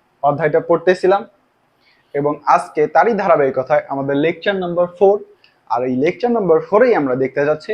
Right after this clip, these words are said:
আমাদের বৈদ্যুতিক বল অথবা ইলেকট্রিক, ইলেকট্রিক ফোর্স নামক কনসেপ্টটা। এই কনসেপ্টের আন্ডারে যা যা আছে আমি চেষ্টা করব আমার মতো করে তোমাদের কাছে উপস্থাপন করার। তো চলো আজকে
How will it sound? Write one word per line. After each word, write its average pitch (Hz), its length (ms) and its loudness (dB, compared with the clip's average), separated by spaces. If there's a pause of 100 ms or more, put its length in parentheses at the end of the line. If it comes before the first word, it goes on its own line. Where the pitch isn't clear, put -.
(440)
আমাদের 120 240 -6 (120)
বৈদ্যুতিক 190 460 2 (100)
বল 196 120 6 (400)
অথবা 131 240 -2 (200)
ইলেকট্রিক, 208 440 -2 (720)
ইলেকট্রিক 185 380 0 (120)
ফোর্স 208 320 2
নামক 156 200 0 (320)
কনসেপ্টটা। 160 540 -2 (1120)
এই 131 100 -6 (120)
কনসেপ্টের 151 500 -4 (140)
আন্ডারে 143 260 -2 (100)
যা 135 180 2
যা 156 160 4
আছে 160 140 -14 (160)
আমি 131 200 -8
চেষ্টা 151 280 0
করব 208 140 2 (180)
আমার 180 220 0
মতো 160 220 -4
করে 156 120 -4 (120)
তোমাদের 131 320 -4
কাছে 135 180 -6 (440)
উপস্থাপন 180 460 0 (100)
করার। - 180 -10 (680)
তো 143 40 -6 (120)
চলো 185 160 4 (400)
আজকে 131 220 -6